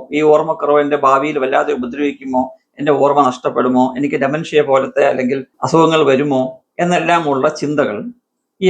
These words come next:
ആങ്സൈറ്റി കൂട്ടും. ഈ ആങ്സൈറ്റി കൂട്ടുമ്പോൾ വീണ്ടും അതേ എല്ലാ കാര്യങ്ങളും തിരിച്ചു വരും. അതായത്, പ്രീഫ്രണ്ടൽ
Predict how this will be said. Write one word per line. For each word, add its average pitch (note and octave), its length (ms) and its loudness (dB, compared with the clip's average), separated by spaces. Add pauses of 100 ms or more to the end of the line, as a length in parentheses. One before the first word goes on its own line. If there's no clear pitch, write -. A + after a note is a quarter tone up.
(100)
ആങ്സൈറ്റി D#3 500 -4
കൂട്ടും. C#3+ 260 -8 (500)
ഈ E3+ 40 -2 (120)
ആങ്സൈറ്റി G3 460 2
കൂട്ടുമ്പോൾ D#3+ 460 0 (140)
വീണ്ടും F3+ 260 0 (100)
അതേ F3 220 4 (200)
എല്ലാ E3 160 2 (120)
കാര്യങ്ങളും D#3+ 420 -2
തിരിച്ചു D3 300 -10
വരും. A2 240 -6
അതായത്, C3 280 2 (380)
പ്രീഫ്രണ്ടൽ C3+ 440 0